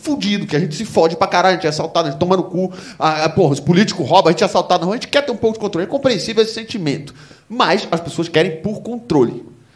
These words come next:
E aí, nos comentários, a galera fala assim, "Nada a ver, eu quero pra me defender. E se continuar falando, vai tomar um tiro no meio da rua." Eu digo, "Você entendeu o que eu disse, então, né? Obrigado, meu querido." Aí, <laughs> uma pessoa aplaudiu, o resto do pessoal não.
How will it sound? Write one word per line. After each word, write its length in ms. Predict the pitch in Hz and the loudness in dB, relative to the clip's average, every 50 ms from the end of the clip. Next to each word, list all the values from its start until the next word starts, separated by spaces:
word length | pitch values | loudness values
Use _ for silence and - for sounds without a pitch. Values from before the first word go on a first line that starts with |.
| _ _ _ - | _ _ _ -6
E 80 | 135 156 | 0 2
aí, 280 | 151 151 160 190 156 147 | 2 2 2 0 -2 -2
nos 180 | 156 190 254 208 | 0 0 0 0
comentários, 460 | 208 226 214 196 202 - 165 170 180 | -2 -2 -4 -2 -2 0 0 0 0
a 20 | |
galera 180 | 165 170 170 165 | 2 2 2 2
fala 160 | 165 165 151 | 2 0 -2
assim, 240 | 147 156 147 120 - - - - - - | -2 -2 -6 -8 -8 -10 -12 -12 -8 -2
"Nada 320 | 175 196 254 320 320 330 330 | 2 2 2 2 2 0 -2
a 40 | - | -2
ver, 280 | 226 226 208 156 - - | 0 2 2 2 2 0
eu 120 | 226 226 | 0 2
quero 200 | 226 294 302 285 | 4 4 4 4
pra 100 | 285 277 | 4 2
me 80 | 277 285 | 2 2
defender. 480 | 294 285 277 254 180 160 151 131 - - | 0 0 0 0 -2 -2 -4 -4 -2 2
E 100 | 262 269 | 2 2
se 160 | 269 311 330 | 2 2 0
continuar 360 | 339 320 285 277 269 302 285 | 0 0 0 0 0 0 0
falando, 280 | 277 294 240 254 285 269 | 2 2 2 2 2 2
vai 120 | - 294 | 2 2
tomar 220 | 285 302 269 311 302 | 2 2 4 4 4
um 80 | 247 | 4
tiro 200 | - - 277 302 | 4 2 0 0
no 60 | 277 254 | 2 4
meio 160 | 269 269 269 | 4 4 4
da 60 | 233 | 4
rua." 180 | 190 190 196 175 | 0 0 0 -2
Eu 20 | |
digo, 180 | - - - - - - - - - - - - 370 359 - - - - - - - 370 370 - - - 247 254 269 277 - - - - - - - - - - - - - - - - - - - - - - - - - - - 160 165 - - - - - - - - - - - - - - - - | -2 -2 -6 -10 -12 -14 -16 -20 -20 -20 -18 -12 -10 -8 -6 -6 -6 -4 0 2 4 6 6 6 6 6 6 6 6 6 6 6 4 4 2 0 0 0 0 2 0 2 2 2 2 2 2 2 2 2 2 2 2 2 2 2 2 2 2 0 0 0 0 0 0 0 -2 -2 -4 -4 -4 -4 -4 -4 -2
"Você 160 | - - 403 | 0 2 2
entendeu 380 | - 339 415 381 427 466 453 466 | 4 4 4 4 6 8 8 8
o 60 | 466 | 6
que 60 | 294 | 4
eu 60 | 269 240 | 2 2
disse, 280 | - 339 339 - 202 | 2 2 0 2 2
então, 300 | 180 - 180 160 156 147 | 2 2 2 2 2 2
né? 80 | 156 175 | 0 2
Obrigado, 540 | 202 302 349 349 285 311 320 311 302 311 220 | 2 4 4 4 6 6 6 4 4 2 0
meu 100 | 185 165 | -2 -4
querido." 340 | - 147 127 117 110 - | -4 -6 -8 -8 -6 -4
Aí, 480 | 170 226 269 254 - - - 185 170 - - 180 147 139 143 - 185 131 | -2 2 4 4 4 4 4 2 2 2 0 -2 -2 -2 -2 -2 -2 -2
<laughs> 560 | 131 - - 151 139 151 - 311 330 247 156 | -2 -4 -4 -4 -4 -4 -4 -6 -6 -6 -6
uma 200 | 196 247 277 247 | -2 0 0 2
pessoa 280 | - 214 - - 214 | 2 2 4 4 4
aplaudiu, 440 | 208 208 208 170 156 156 165 196 214 | 4 4 4 2 4 4 4 2 4
o 40 | 202 | 4
resto 200 | 185 185 196 190 | 4 4 4 4
do 60 | - | 2
pessoal 300 | 214 202 - 202 185 202 | 0 0 2 2 2 2
não. 160 | 214 220 214 | 2 2 2